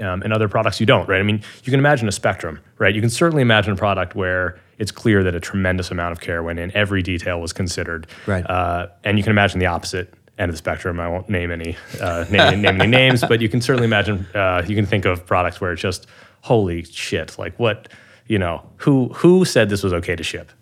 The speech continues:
Speaker 1: You
Speaker 2: Yes.
Speaker 1: know, like, what kind of person was okay with, with, with putting their name on this? Um, and so if you imagine that spectrum, it's, it's how far to the, to the right, right? How far to the quality end of the spectrum do you wanna go? And one of the really tricky things about that in terms of managing that with a product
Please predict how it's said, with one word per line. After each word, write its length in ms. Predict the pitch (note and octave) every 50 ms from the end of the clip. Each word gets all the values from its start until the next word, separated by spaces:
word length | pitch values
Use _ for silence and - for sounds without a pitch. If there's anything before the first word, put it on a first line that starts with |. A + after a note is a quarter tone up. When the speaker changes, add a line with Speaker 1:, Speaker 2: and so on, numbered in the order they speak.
| - -
Speaker 1:
You 80 | F#2+
Speaker 2:
Yes. 80 | G2 G2
Speaker 1:
know, 80 | G2+
like, 180 | G2+ G2+ G#2 -
what 120 | D#3 D#3
kind 160 | - D#3+ C#3 B2
of 60 | A2+
person 320 | - G2+ F2+ - F2+ F2
was 140 | F2 E2 -
okay 300 | G2 F2 E2 - F2 E2+
with, 260 | D#2 D#2 - - -
with, 260 | - F#2 F2 - _
with 120 | G#2+ F#2 F2
putting 160 | F#2 F2+ E2+
their 80 | E2 E2
name 180 | E2 E2 D#2+
on 80 | D#2 D2+
this? 240 | D#2+ E2 - - - - - - - - - - - - -
Um, 280 | F#2 F2+ F2 F2 F#2+
and 120 | F#2+ G2 G2+
so 60 | C3
if 80 | A#2
you 60 | B2+ C3
imagine 240 | C#3 C#3 A2+ A2
that 140 | G2+ F2+ -
spectrum, 580 | - - D3+ C3 - - G#2 F#2 F2 F2 F2 - - - - - - _ -
it's, 160 | G#2+ G2+ -
it's 160 | - G#2+ -
how 160 | - - C3
far 580 | A2+ - - A#2 G#2+ G#2 G2 F#2 F2+ F2+ - - - _ _ _ _ _ _ _
to 100 | - G#2+
the, 260 | G2 F#2 F2+ F2+ F2+ F2
to 100 | - -
the 100 | G#2+ F#2+
right, 280 | F#2+ F#2 F2 F2+ -
right? 200 | - G2 F#2 F#2+
How 100 | G2 A2+
far 160 | G#2 - A2 F#2+
to 60 | F2
the 60 | F#2
quality 340 | - - F#2 F2+ F2 F2 E2+
end 60 | D#2+
of 40 | E2
the 60 | E2
spectrum 320 | - - F2+ F2 - E2+
do 80 | D#2+ E2+
you 80 | E2 E2
wanna 140 | E2 D#2+
go? 320 | D#2 F2+ F2+ E2+ E2 - - - - - - - - _ _ _
And 360 | - G#2+ G#2 G#2 G#2 G2+ G2 F#2 - - - -
one 160 | - A2+ C3 D#3
of 60 | D3
the 60 | B2
really 260 | A2+ A#2 C3 B2+ A#2 -
tricky 300 | - - A#2+ F#2 G#2+ F#2+
things 240 | - A#2 A2+ G2+
about 260 | G2+ G2 G2 F#2 F2+ -
that 240 | G2 F2+ F#2 F#2
in 80 | G2+ G2+
terms 180 | - - G#2 F#2
of 60 | F#2
managing 420 | F#2 G2 A2 A#2 A2+ F#2+ F#2+ F#2+
that 160 | E2+ E2+ F2
with 100 | F#2 F2
a 40 | -
product 520 | F2 - A2 A2+ A#2 G2 F2 E2 - -